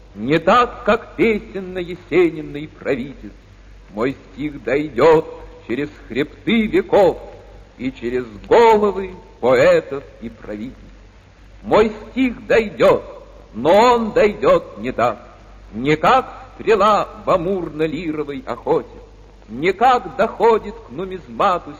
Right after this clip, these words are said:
стершийся пятак, и не как свет умерших звезд доходит. Мой стих трудом громаду лет прорвет и явится весомо,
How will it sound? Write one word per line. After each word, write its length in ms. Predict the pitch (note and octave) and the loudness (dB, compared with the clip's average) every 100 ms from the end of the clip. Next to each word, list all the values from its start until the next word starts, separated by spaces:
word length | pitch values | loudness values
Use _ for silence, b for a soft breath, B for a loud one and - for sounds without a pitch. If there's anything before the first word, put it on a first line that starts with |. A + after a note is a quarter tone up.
| - | -14
стершийся 680 | - D#3 D3+ - B2+ A2+ G#2 - | 0 2 2 -4 -18 -18 -18 -16
пятак, 400 | G#2 D#3+ D#3 - - - - - - | -6 -4 -4 -6 -18 -20 -20 -20 -8
и 140 | D#3 | -6
не 140 | F#3+ G3+ | -6 -6
как 280 | F#3 F#3 - - - | -6 -8 -12 -20 -18
свет 320 | - G3 E3 - - - | -4 0 0 0 -14 -18
умерших 680 | - D3 D3+ D#3 - - B2 A#2+ - - | -14 -4 0 0 -4 -14 -16 -16 -20 -8
звезд 320 | G#3 A#3+ A3 - - | 0 0 0 -6 -6
доходит. 580 | F3+ - F#3+ E3 A#2+ - - - - - - F2 | -6 -2 0 -2 -4 -16 -20 -20 -20 -20 -20 -14
Мой 240 | G2 B2+ C3 - - | -8 -6 -8 -16 -16
стих 220 | C3 C3 - - | -12 -12 -14 -20
трудом 600 | - C3 - C#3+ C#3+ C#3 - - - - - - - | -8 -4 2 4 4 0 -8 -20 -20 -20 -20 -20 -20
громаду 640 | - A#2+ C#3 C3+ C#3+ C3+ | -6 -2 2 2 2 0
лет 640 | C3+ B2+ D#3+ D3+ - - - | 0 4 4 4 -4 -18 -10
прорвет 640 | A2 D#3 C#3 A2 D3+ C#3+ - - - - - - | -2 0 0 2 2 2 -8 -20 -20 -20 -20 -8
и 80 | C3 | 0
явится 680 | C#3+ D#3+ D#3+ D#3+ - - | 4 4 4 -2 -6 -4
весомо, 960 | D3 D#3+ - - D#3 F3 F3 E3 E3 E3 | -2 -2 -6 2 6 8 6 4 -4 -6